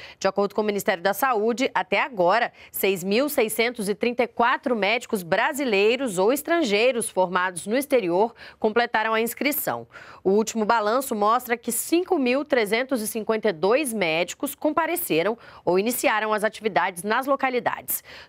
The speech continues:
Todos os detalhes estão em mais médicos ponto gov ponto B R. O setor de serviços, em outubro deste ano, teve variação positiva de zero vírgula um por cento na comparação com o mês anterior.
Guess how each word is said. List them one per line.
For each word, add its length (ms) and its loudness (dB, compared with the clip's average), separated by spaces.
Todos 180 0
os 100 -2
detalhes 600 0
estão 340 -2
em 140 -2
mais 260 0
médicos 540 -2
ponto 320 -2
gov 400 2
ponto 320 -6
B 80 0
R. 440 -4
O 100 -4
setor 380 2
de 140 0
serviços, 760 0
em 120 2
outubro 440 2
deste 360 -2
ano, 300 0
teve 220 -2
variação 500 -2
positiva 580 -2
de 120 -4
zero 280 0
vírgula 320 2
um 240 -2
por 220 -2
cento 420 -2
na 80 0
comparação 560 -2
com 160 -2
o 40 0
mês 180 2
anterior. 640 0